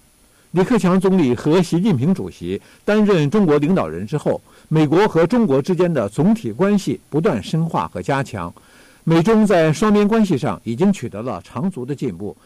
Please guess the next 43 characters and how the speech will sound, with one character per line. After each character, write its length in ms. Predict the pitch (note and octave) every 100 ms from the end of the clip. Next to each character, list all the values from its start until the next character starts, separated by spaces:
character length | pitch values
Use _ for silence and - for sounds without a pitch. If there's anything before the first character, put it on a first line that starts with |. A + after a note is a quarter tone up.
| _ _
现 200 | - E3
在 180 | D#3+ A#2+
仍 200 | A#2+ G3
然 160 | F3+
致 200 | F#3+ B3
力 120 | D#3
于 240 | A2 F2+ G#2+
加 280 | - G#3+ A3
强 280 | A#2 G#2 A#2
我 80 | G#2+
们 140 | A2+
两 200 | A#2 F2
国 240 | E2+ F2+ G#2
之 120 | C#3+
间 160 | C3 C3
的 80 | G2
关 220 | A#2+ A#2
系。 240 | A2+ F#2+ - _ _ _ _ _ _ _ _ _ _ _
雅 160 | D#3 D3+
各 100 | G#3
布 100 | F#3+
鲁 220 | C#3 A2
说， 320 | A2 F#2 - _ _ _ _ _ _ _ _ _
美 160 | E3
中 220 | E3 G3+ G3
双 180 | A3
边 180 | G#3+ G#3
经 220 | G3 C4
济 80 | A3
关 220 | C3 D3
系 200 | D3 B2
目 160 | G2 D#3+
前 220 | - A2
面 160 | D#3 A2
临 180 | F#2 A#2
巨 200 | A3+ F#3
大 120 | D3+
的 140 | F#2+
机 240 | F#2 F3+ F#3+
遇 180 | D#3
和 160 | E2+ A#2
挑 280 | A#2+ F#2+ D#2
战， 180 | A#2+